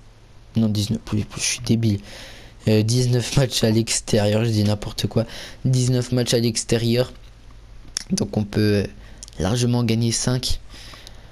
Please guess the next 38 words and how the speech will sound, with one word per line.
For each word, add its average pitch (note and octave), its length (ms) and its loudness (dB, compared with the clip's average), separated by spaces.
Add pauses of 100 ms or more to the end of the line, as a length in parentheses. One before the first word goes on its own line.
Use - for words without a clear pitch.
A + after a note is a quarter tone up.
(160)
Euh, B2+ 100 6
finir C#3+ 320 2
en C3+ 60 4
milieu C3+ 300 4
de C3+ 40 -12
tableau, C#3 720 4
euh, A#2+ 240 6
je A#2+ 80 2
vise B2+ 280 2
au C3 100 4
moins C3+ 220 4
le C3+ 40 0
milieu C3+ 280 4
de C3+ 40 -12
tableau. C3+ 380 4
L'idéal C3+ 380 4
pour C3 160 0
moi, C3+ 160 2
ce - 160 0
serait C3+ 340 2
aller B2+ 180 4
chercher, C3 480 2
euh, B2 200 4 (600)
aller C#3 220 4
chercher - 420 2
une C#3 240 4
huitième C3 400 2
place. - 580 0 (720)
En C3 120 0
première C3+ 320 0
saison, C3+ 360 2
une C3 220 2
huitième C3 640 2
ou B2 60 2
septième B2 360 0
place, - 460 2 (380)
ce - 180 0
serait D3+ 400 0